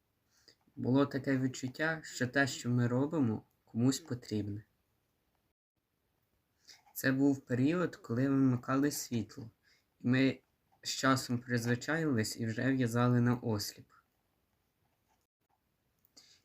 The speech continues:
В'язали ми не швидко, тому що багато часу займало розпускання в'язаних речей. Розпускали всі члени нашої сім'ї.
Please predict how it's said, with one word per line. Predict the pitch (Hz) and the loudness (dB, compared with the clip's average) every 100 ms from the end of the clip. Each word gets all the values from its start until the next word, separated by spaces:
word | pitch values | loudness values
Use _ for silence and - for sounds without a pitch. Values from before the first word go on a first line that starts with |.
| _ | _
В'язали | 120 113 135 180 | -8 -2 0 2
ми | 185 180 | 2 0
не | 175 | -2
швидко, | 170 - 120 104 - | -4 -4 -4 -4 -8
тому | 101 117 127 131 | -10 -2 2 2
що | - 117 | -2 -6
багато | 117 131 131 117 | -2 -2 -2 -6
часу | - 139 165 156 | -6 -4 -4 -6
займало | 120 110 117 147 156 196 | -4 -2 0 0 -2 -4
розпускання | 123 120 - 123 - 117 139 151 147 | -6 -6 -6 -14 -8 -4 0 0 -2
в'язаних | 180 120 120 127 123 123 - | -4 0 0 0 0 -2 -6
речей. | 127 - 107 98 101 _ _ _ _ _ - | -10 -10 -8 -8 -8 _ _ _ _ _ -8
Розпускали | 123 - 131 123 - 170 175 165 - _ _ - | -8 -6 -10 -10 -6 -4 -2 -6 -8 _ _ -12
всі | - - 143 151 _ _ _ _ - | -8 0 0 0 _ _ _ _ -18
члени | - 120 123 127 | -6 0 2 2
нашої | 110 110 - 110 | 2 0 -4 -8
сім'ї. | 107 - - 156 123 | -8 -10 -14 -14 -18